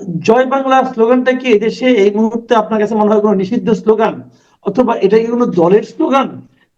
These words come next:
নাকি এটা দেশের স্লোগান, অথবা স্লোগান না হোক, এই দুটো শব্দ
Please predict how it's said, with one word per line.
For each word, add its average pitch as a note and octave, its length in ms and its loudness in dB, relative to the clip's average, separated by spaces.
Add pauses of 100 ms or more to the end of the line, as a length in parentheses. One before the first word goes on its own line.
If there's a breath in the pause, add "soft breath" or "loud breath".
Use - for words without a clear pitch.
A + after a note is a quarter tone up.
নাকি A3 200 2
এটা B3 120 2
দেশের B3 320 -2
স্লোগান, D#3 420 -2
অথবা C#4+ 300 0
স্লোগান D4 440 2
না B3+ 140 -4
হোক, E3+ 200 -10 (380)
এই C4 220 -2
দুটো C4 300 0
শব্দ G#3 420 0